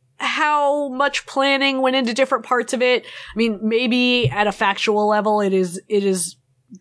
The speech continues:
incorrect that they did not plan some of this stuff out, but definitely, like, as an audience member, it feels a lot messier and, like,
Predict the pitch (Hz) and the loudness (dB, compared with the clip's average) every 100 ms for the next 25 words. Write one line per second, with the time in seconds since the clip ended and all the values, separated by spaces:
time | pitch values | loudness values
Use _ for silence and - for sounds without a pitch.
0 | _ 208 220 - 190 208 - 240 214 226 | _ -2 0 2 2 2 0 -2 0 0
1 | 208 208 220 233 226 - 254 247 247 262 | 0 0 2 0 -2 -4 0 0 0 0
2 | 254 254 269 254 262 262 254 - - - | 2 2 0 0 2 2 0 -4 -20 -20
3 | - - - 233 220 220 294 302 294 277 | -20 -8 -2 -2 0 0 2 2 0 2
4 | 240 208 208 214 196 196 240 202 180 190 | 2 0 0 0 0 0 0 -2 -4 -6
5 | 170 175 202 196 - 214 - - 233 226 | -4 -6 -4 -6 0 -2 -2 0 2 4
6 | 202 196 190 185 - - - - _ _ | 2 2 2 0 -2 -8 -18 -20 _ _
7 | _ _ _ _ - 226 226 233 226 202 | _ _ _ _ -2 2 2 2 2 2
8 | 190 - 180 160 156 185 202 - _ _ | 0 2 0 0 -2 -4 -4 -10 _ _
9 | _ - 214 190 190 175 180 190 185 - | _ -2 2 2 0 -2 -6 -6 -6 -10
10 | - _ - 208 180 180 175 - | -18 _ -2 0 2 0 -2 -6